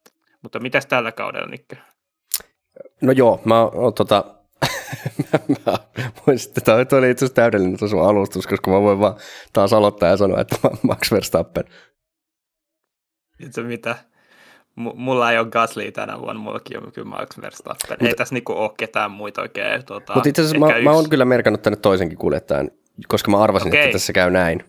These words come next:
Speaker 1: No, mikä se sun toinen
Speaker 2: Ja
Speaker 1: kuski?
Speaker 2: mä, mä oon kuitenkin ottanut tänne myös Lando Norriksen.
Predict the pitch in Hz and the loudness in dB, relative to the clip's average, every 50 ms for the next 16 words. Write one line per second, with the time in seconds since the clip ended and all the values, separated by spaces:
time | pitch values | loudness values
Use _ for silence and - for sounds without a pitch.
0 | _ _ _ _ _ _ _ _ _ _ _ _ - - 127 135 151 131 123 117 | _ _ _ _ _ _ _ _ _ _ _ _ -8 -2 0 0 0 0 -2 -8
1 | 120 117 120 - 120 120 123 110 - 117 113 104 113 110 110 107 92 110 113 113 | -6 -4 -4 -6 -6 -10 -10 -8 -6 -6 -2 2 4 4 4 4 4 4 4 4
2 | 117 113 - 120 123 123 123 131 127 123 135 127 123 110 120 120 - 117 98 - | 4 4 4 4 4 4 4 4 2 2 2 2 4 4 2 2 2 0 -2 2
3 | 104 101 101 104 101 95 - 98 92 95 95 95 90 90 90 92 90 78 67 - | 2 2 4 4 2 2 2 2 2 4 4 4 2 2 2 2 2 0 -2 -4
4 | - - - - - | -4 -6 -6 -6 -8